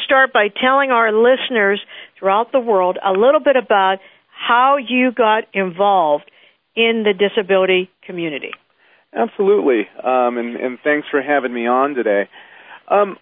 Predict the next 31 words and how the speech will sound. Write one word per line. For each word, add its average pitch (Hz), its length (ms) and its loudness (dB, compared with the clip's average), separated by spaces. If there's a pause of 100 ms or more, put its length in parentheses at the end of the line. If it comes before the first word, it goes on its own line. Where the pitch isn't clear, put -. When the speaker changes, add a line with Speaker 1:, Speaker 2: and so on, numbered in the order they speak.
Speaker 2:
I've 277 160 0
been 294 140 0
involved, 151 640 0
uh, 131 220 0 (240)
in 131 360 -4
public 131 300 -2
health 120 400 -2
and, 113 240 -8
and 117 180 -12
working 117 280 -6
with 110 100 -14
the - 60 -20
disability 107 640 -4
community 104 320 -14
most 101 260 -12
of - 60 -20
my 98 80 -14
professional 101 680 -10
life, 101 240 -8 (140)
and, 104 240 -20
uh, 104 140 -12 (680)
and 113 380 -20 (180)
have 123 140 -20
been 127 120 -6
involved 113 360 -4
in 101 100 -10 (220)
politics, 135 640 -2 (360)
uh, 95 440 -10 (320)
kind 117 180 -12
of 104 140 -8
as, 98 80 -10